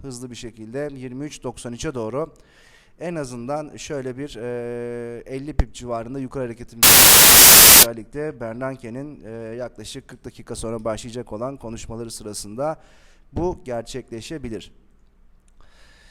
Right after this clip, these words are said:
Peki altına bakalım şimdi. Altındaki durum nedir diye. Altında, e, oldukça başarılı bir gün geçirdik. Takip edenler vardır elbet ki. E,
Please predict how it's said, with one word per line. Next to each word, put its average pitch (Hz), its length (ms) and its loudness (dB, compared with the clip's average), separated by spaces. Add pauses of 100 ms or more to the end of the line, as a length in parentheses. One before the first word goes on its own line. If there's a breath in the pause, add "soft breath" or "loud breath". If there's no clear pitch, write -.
(160 loud breath)
Peki 175 440 -6
altına 151 380 -2
bakalım 151 340 -6
şimdi. 139 440 -8
Altındaki 139 540 -6
durum 120 280 -8
nedir 139 300 -6
diye. 139 220 -6 (240)
Altında, 139 640 -6
e, 127 520 -8
oldukça 131 540 -6
başarılı 135 440 -6
bir 123 80 -6
gün 131 260 -8
geçirdik. 151 680 -10 (120)
Takip 139 380 -6
edenler 127 460 -6
vardır 139 440 -2
elbet 135 420 -8
ki. 156 200 -8 (960 loud breath)
E, 117 320 -10